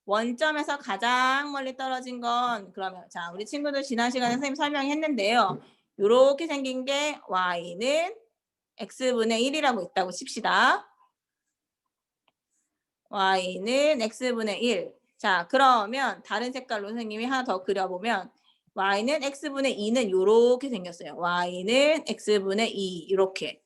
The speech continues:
또 다른 색으로, 파란색으로. 자, Y는, Y는 X분의 삼. 즉 무슨 말이냐면,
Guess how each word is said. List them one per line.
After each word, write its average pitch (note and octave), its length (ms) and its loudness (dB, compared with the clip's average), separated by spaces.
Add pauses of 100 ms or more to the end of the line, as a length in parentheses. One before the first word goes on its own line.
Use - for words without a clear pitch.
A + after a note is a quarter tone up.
(460)
또 A#3+ 120 2
다른 G#3+ 300 4
색으로, G3+ 280 2
파란색으로. C#4 1000 2 (220)
자, F#3 180 0
Y는, F#3 960 2 (760)
Y는 F#3 800 0
X분의 G#3+ 640 -4
삼. A#3 260 -2 (140)
즉 C#4+ 200 0
무슨 A3+ 220 0
말이냐면, G3 680 0